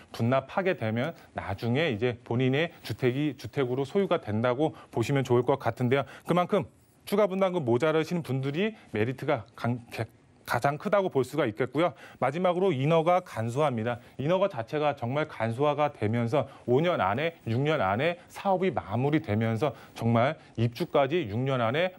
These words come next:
마무리가, 마무리가 되기 때문에 인허가 정말 간소화가 되면서 사업 속도 굉장히 빠르다고 보시면 좋을 것 같습니다. 그다음 보시게 되면은 지금 공공재개발 특례 적용시라고 이렇게 보-, 그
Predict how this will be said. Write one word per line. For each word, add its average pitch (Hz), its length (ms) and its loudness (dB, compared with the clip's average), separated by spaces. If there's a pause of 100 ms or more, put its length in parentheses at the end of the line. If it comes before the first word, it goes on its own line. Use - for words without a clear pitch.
마무리가, 131 420 0 (220)
마무리가 127 540 0
되기 123 240 2
때문에 135 440 0 (240)
인허가 156 400 2 (280)
정말 139 440 -2
간소화가 139 460 -2
되면서 120 340 -4
사업 196 240 -2
속도 165 380 -2 (180)
굉장히 151 480 -2
빠르다고 160 440 2
보시면 131 420 0
좋을 117 200 2
것 135 160 2
같습니다. 113 720 0 (1200)
그다음 214 320 2
보시게 185 360 0
되면은 175 600 2
지금 175 400 2 (240)
공공재개발 165 920 2
특례 202 340 0
적용시라고 147 840 -2
이렇게 139 320 -2 (180)
보-, 120 220 -8
그 107 480 0